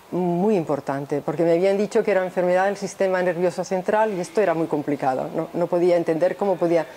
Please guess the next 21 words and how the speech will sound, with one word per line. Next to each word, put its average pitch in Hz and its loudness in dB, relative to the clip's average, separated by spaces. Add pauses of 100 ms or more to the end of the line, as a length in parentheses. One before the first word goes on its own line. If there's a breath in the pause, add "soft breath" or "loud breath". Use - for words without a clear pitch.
(240 loud breath)
solucionar 175 2
la 165 2
serotonina, 170 0
cómo 180 2
podía 160 2
solucionar 151 0 (380 loud breath)
los 151 0
problemas 160 2
de 160 -2
sustancia 156 -2
P, 226 2
y 170 -2
todo 196 2
esto 190 0
era 190 2
muy, 175 0
muy, 156 -2 (460)
muy 165 -2
caótico. 143 -2
En 147 -4
cambio, 262 2